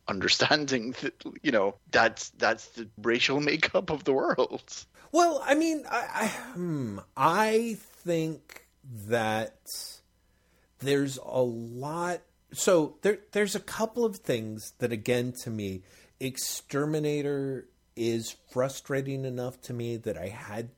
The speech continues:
Speaker 2: to spend some time sitting down and thinking, trying to think about sort of the why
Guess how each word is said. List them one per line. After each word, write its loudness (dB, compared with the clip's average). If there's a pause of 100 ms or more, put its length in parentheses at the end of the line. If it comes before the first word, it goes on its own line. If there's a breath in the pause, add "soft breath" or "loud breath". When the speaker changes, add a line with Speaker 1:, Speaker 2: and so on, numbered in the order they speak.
(280)
Speaker 2:
to -8
spend -6
some -10
time -8 (360 soft breath)
sitting -2
down -4 (240)
and -4 (160)
thinking, -6 (1400)
trying 0
to -4
think -4
about -2 (720)
sort -4
of -8
the 2
why 0